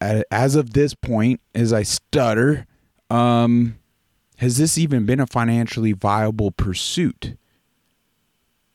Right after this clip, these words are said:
It's been entirely selfless because I can't imagine doing anything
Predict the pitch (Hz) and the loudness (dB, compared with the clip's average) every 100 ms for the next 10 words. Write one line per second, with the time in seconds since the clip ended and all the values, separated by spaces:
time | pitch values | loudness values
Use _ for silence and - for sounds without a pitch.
0 | _ _ _ _ _ _ _ 127 - 143 | _ _ _ _ _ _ _ -6 -4 -4
1 | 143 123 - - 131 139 123 98 90 - | -2 -2 -4 -2 0 2 2 0 -4 -2
2 | 117 117 - 92 90 - - _ - - | 0 0 -2 -4 -4 -6 -8 _ -12 -6
3 | 110 107 - - 139 135 113 - 101 98 | -4 -4 -8 -4 -2 -4 -6 -10 -8 -4
4 | 95 95 92 85 82 - _ _ 104 107 | -4 -4 -8 -10 -12 -18 _ _ 0 0
5 | 98 101 101 - 92 92 | 2 0 -2 -4 -6 -6